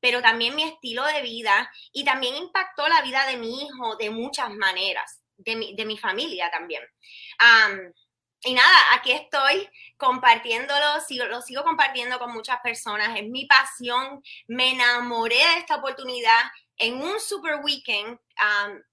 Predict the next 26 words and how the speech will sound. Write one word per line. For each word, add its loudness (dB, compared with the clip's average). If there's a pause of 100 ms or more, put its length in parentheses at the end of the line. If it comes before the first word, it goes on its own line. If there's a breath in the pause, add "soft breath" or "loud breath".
(220)
me -4
causó -2
visión -8
lo -6
que -6
vi -2
allí 2
en -8
ese -12
Super -8
Weekend -10 (340 loud breath)
y 0
aquí 4
estoy. -8 (240)
Y -2
aquí, 0 (320)
mientras -2
exista -4
Dilmari, 6
<laughs> -10
pues 6 (120)
existe 0 (280 loud breath)
muchísimo -2 (100)
que 6
hacer 4
todavía. 2